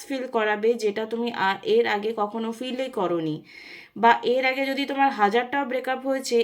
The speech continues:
এই ভালো, এই মানুষটা তোমাকে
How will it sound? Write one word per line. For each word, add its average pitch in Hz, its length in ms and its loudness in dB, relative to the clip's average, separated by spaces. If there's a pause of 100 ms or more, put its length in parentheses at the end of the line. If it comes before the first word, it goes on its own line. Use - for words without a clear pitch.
(140)
এই 277 200 0 (160)
ভালো, 220 280 -2 (140)
এই 262 240 0
মানুষটা 214 580 -4 (680)
তোমাকে 220 320 -4